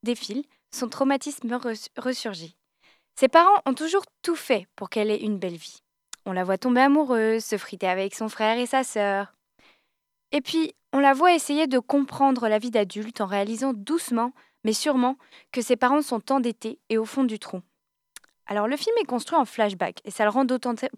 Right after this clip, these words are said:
plus intéressant. Pourquoi ça ? Tout simplement parce que, comme je le disais en, au début, Louise, la version adulte de Louloute,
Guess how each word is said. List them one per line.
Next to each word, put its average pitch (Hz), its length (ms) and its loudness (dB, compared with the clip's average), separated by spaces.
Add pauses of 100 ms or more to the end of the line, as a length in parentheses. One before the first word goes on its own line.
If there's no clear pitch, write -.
plus 277 240 -6
intéressant. 220 480 -8 (400)
Pourquoi - 280 2
ça ? - 200 -8 (1040)
Tout 381 100 2
simplement 311 480 4
parce 254 200 0
que, 233 100 -4
comme 302 260 4
je 294 80 -2
le 285 60 -2
disais 247 260 -2
en, 208 140 -4
au 202 60 -6
début, 202 380 -4 (400)
Louise, 269 400 0 (200)
la 196 120 -2
version 185 400 -4 (100)
adulte 226 480 -2
de 185 180 -4
Louloute, 226 420 -4